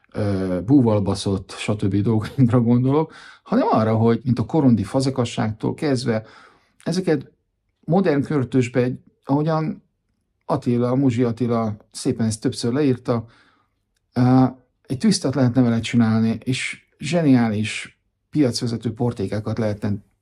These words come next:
létrehozni belőlük. Kapcsolódni kéne. Ö, nagyon jó menedzserek vannak Magyarországon, nagyon jó mesteremberek, iparosok vannak Magyarországon is, az elcsatolt területeken is. Ö,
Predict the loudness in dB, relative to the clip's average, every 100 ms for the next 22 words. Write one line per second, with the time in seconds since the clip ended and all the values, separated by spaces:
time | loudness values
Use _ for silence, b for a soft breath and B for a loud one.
0 | _ _ _ _ -8 -6 -4 -4 -4 -2
1 | -2 -2 -4 -10 b b b b b b
2 | b b _ _ _ _ _ -4 -2 2
3 | 4 4 4 2 2 -4 -10 B B B
4 | B B B -6 0 2 2 0 -2 -8
5 | _ _ 0 4 6 8 6 4 0 -2
6 | 0 2 4 2 0 -2 -6 -6 -6 -6
7 | -2 2 4 4 4 4 2 -2 -2 0
8 | -2 -4 -4 -4 -4 -6 -6 -4 -4 -4
9 | -4 -4 -6 -6 -6 -4 -6 -4 -4 -4
10 | -6 -6 -6 -8 -8 -8 -6 -6 -8 -10
11 | b b b b b b _ 0 2 2
12 | 2